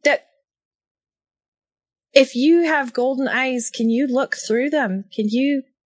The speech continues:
if we take one into one room and one into another, and one of you looks in, can you see through the other? Is it a seeing?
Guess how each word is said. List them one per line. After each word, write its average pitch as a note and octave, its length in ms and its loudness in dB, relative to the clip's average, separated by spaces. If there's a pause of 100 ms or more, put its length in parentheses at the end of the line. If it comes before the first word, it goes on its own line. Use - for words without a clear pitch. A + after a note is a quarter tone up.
(440)
if C4 220 2
we E4 140 4
take F#4+ 260 0
one D4 240 0
into D4 240 -2
one C4 320 0
room A3+ 460 0 (500)
and A#3+ 220 4
one D4 160 2
into C4+ 280 -4
another, A#3+ 400 -2
and A3 260 0
one C#4+ 140 0
of D4 100 -2
you C4 120 -2
looks - 360 -2
in, A#3+ 400 -2 (280)
can B3 120 2
you C4+ 120 4
see C#4+ 460 -2 (520)
through C#4+ 180 2
the B3 160 0
other? C4 440 0 (460)
Is B3+ 160 4
it D4 140 0
a C4+ 60 -2
seeing? C#4+ 580 2